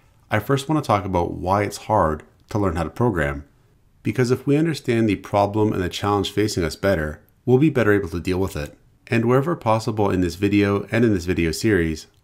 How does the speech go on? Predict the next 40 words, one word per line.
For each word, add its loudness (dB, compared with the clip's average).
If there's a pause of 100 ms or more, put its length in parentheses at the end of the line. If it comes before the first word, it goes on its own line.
I'll 6
be 0
backing 2
up -2
the -2
points 0
I'm 0
making 0
with -6
evidence -2 (160)
published -2
in 0
scientific -2
journals. -4 (280)
There's 4
a 2
lot 4
of 0
research -2
that's 0
been 2
done 2
on 2
this 0
topic, -2 (300)
and 2
we 2
should -4
really 4
take 0
advantage 0
of -4
this -4 (140)
to 0
help 0
ourselves 0
out. -2 (240)
As 4
a 0
teacher, 0